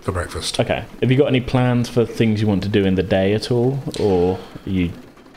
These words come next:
Speaker 2: well, what are you thinking?
Speaker 1: I'm thinking at this stage, Alistair's gonna be a little bit still sort of curious as to the goings-on
Speaker 2: Mm.
Speaker 1: in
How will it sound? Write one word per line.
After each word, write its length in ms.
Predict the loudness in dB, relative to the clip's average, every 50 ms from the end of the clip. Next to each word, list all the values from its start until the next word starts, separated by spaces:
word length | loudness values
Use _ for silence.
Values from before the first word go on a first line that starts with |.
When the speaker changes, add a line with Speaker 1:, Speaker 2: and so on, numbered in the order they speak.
| -20 -12 -6
Speaker 2:
well, 140 | -2 -2 0
what 120 | 0 -2
are 20 | -2
you 60 | -4
thinking? 380 | -4 -6 -8 -6 -8 -10 -12 -12 -14 -20 -20 -20 -20 -20 -20 -20 -20 -20 -20 -20 -20 -20 -20 -12 -8
Speaker 1:
I'm 100 | -8 -6
thinking 800 | -6 -4 -2 -2 0 0 0 0 -2 -2 -2 -2 -2 -4 -4 -6 -8 -14 -20 -20 -20 -20 -20 -20 -20 -20 -20 -20 -20 -20 -16 -14
at 180 | -12 -12 -8 -4
this 180 | -2 -2 0 0
stage, 400 | -2 -2 -2 -4 -4 -6 -8 -12 -16 -20 -10 -6
Alistair's 480 | -4 -2 -2 -2 -2 -2 -2 -2 -2 -4 -6 -12 -18 -20 -20 -20 -20 -10 -6
gonna 160 | -4 -4 -2
be 360 | 0 0 0 2 0 0 -2
a 40 | -2
little 160 | -2 -4 -2 -4
bit 160 | -4 -6 -8 -10 -18 -20 -20 -20 -20 -20 -20 -20 -20 -20 -20 -20 -20 -20 -20 -20 -20 -16 -6 -4
still 380 | -2 0 0 0 -2 -4 -6 -8 -6
sort 380 | -4 -2 0 0 0 0 -2
of 60 | -4 -4
curious 560 | 0 0 2 2 2 2 0 0 0 0 -2
as 120 | -2 -4
to 400 | -4 -4 -4 -4 -4 -4 -6 -8 -10 -16 -20 -20 -20 -20 -10 -8
the 80 | -2
goings-on 760 | 0 0 0 2 0 0 0 0 0 0 0 0 -2 -2 -4 -6 -10 -18 -20 -20 -8 -2
Speaker 2:
Mm. 320 | 0 2 2 2 0 -2 -6 -8 -14 -20 -20 -20 -20 -20 -20 -8 -4
Speaker 1:
in 400 | -4 -2 -2 -2 -2 -4 -4